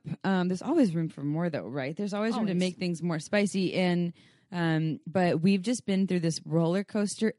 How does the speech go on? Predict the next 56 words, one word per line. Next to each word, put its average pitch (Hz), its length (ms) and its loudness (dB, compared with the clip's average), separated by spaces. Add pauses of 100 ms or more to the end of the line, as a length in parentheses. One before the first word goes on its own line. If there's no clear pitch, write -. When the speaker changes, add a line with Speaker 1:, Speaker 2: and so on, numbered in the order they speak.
Speaker 1:
and 185 480 2 (140)
we 160 340 -4
fulfill 170 460 -4
each 170 160 -6
other's 160 220 -6
core 175 200 -4
erotic 160 400 -4
themes. 196 460 -2
So 147 480 0 (480)
it's 165 260 -4
kind 175 220 -2
of, 156 80 0
like, 147 300 0 (120)
always 156 340 2
had, 151 140 -2 (100)
and 180 140 4
we 202 80 6
don't 175 140 -2
have 156 140 -6
kids. 202 600 4
We're 180 140 0
not 165 200 0
married. 196 640 4
Speaker 2:
Right. 160 120 -4 (160)
Speaker 1:
We 254 80 -2
don't 330 80 0
even 185 140 0
live 208 180 4
together 156 340 0
yet. 127 180 -4
We're 165 100 2
moving 220 280 6
in 208 140 6
together 165 300 2
soon, 156 260 2
but 156 80 0
we 180 40 0
don't 170 120 2
live 165 140 0
together 143 220 0
yet. 143 200 0
So 180 80 -6
there's 180 160 0
a, 185 60 -2
those 202 200 2
are 262 60 2
a 254 40 0
lot 214 200 2
of 196 60 4
reasons 180 280 2
why 156 400 2 (540)
it's 175 120 4
pretty 226 280 4
easy 170 340 6
for 247 220 0
us 320 360 -2